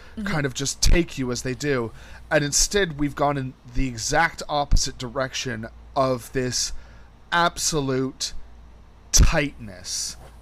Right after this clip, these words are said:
Speaker 2: of the jokes. Things must
Speaker 1: Mm-hmm.
Speaker 2: land here this way, and you will react this way. Otherwise, it might make less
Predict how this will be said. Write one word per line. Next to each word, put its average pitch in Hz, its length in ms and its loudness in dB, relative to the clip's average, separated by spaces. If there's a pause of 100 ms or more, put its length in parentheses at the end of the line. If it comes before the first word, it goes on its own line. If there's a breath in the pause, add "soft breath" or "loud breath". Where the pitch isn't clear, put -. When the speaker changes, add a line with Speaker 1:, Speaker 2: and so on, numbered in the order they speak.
Speaker 2:
of 117 280 0
the 123 80 -6
jokes. - 640 -10 (420 loud breath)
Things 151 520 -2
must 139 440 0
Speaker 1:
Mm-hmm. 226 120 2
Speaker 2:
land 131 340 0
here 117 460 -2 (160)
this 135 340 0
way, 120 540 0 (340 loud breath)
and 120 260 -6
you 139 100 2
will 135 180 2
react 131 500 0
this 117 280 -4
way. 104 420 -4 (720 soft breath)
Otherwise, 123 880 2 (500)
it 139 180 -4
might 135 440 -2
make 135 260 -4
less 127 560 -2